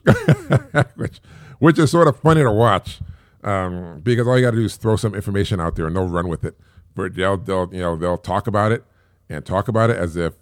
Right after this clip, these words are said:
it's the golden, like they got nothing else to talk about. Of all the things to talk about, but yeah, there's always gonna be people who are haters and who get a little jealous.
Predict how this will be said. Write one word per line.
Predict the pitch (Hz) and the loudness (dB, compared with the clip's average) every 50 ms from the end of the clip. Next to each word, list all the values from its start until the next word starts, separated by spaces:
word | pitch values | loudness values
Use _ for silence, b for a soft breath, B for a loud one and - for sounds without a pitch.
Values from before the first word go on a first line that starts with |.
| _ _ _ _ _ _ _ - | _ _ _ _ _ _ _ -8
it's | - - | -6 -6
the | - 98 | -4 -4
golden, | 90 95 104 101 98 90 | -2 0 0 0 -2 -4
like | 87 104 95 | -6 -6 -6
they | - 113 | -6 -8
got | 120 - | -8 -6
nothing | 117 113 - 117 | -6 -6 -4 -4
else | 120 113 | -6 -6
to | - | -6
talk | 107 - - - - - | -6 -4 -2 -2 -2 -2
about. | - 85 76 76 69 - - - _ _ _ - | -6 -10 -10 -12 -14 -14 -18 -20 _ _ _ -16
Of | - 104 | -12 -12
all | 139 175 | -10 -8
the | 240 143 | -8 -8
things | 131 - 165 | -8 -8 -10
to | - - | -8 -10
talk | 190 214 - | -10 -10 -8
about, | 95 82 82 - | -10 -12 -10 -10
but | - 78 - _ _ _ b b b b b b b b b b | -10 -10 -10 _ _ _ b b b b b b b b b b
yeah, | - - - | -2 -2 0
there's | 170 120 110 98 | 2 0 0 0
always | 113 131 175 247 | 0 -2 -2 -2
gonna | 277 - - | -4 -4 -4
be | - | -4
people | - - - 226 - - 123 127 117 | -4 -2 -4 -4 -2 0 0 0 0
who | - - 131 131 131 143 | 0 0 2 2 2 2
are | 139 131 143 135 | 2 0 0 0
haters | 101 143 190 - - 101 101 117 107 101 | 0 -2 -2 -2 -2 -4 -4 -4 -4 -4
and | 98 101 104 104 104 101 | -4 -4 -4 -4 -4 -2
who | 104 113 113 110 101 - | -2 0 0 0 -2 -4
get | - 156 - | -8 -6 -4
a | 180 | -2
little | 180 175 160 | 0 0 0
jealous. | 127 110 113 113 117 98 80 - - | 0 2 2 2 2 0 -4 -6 -8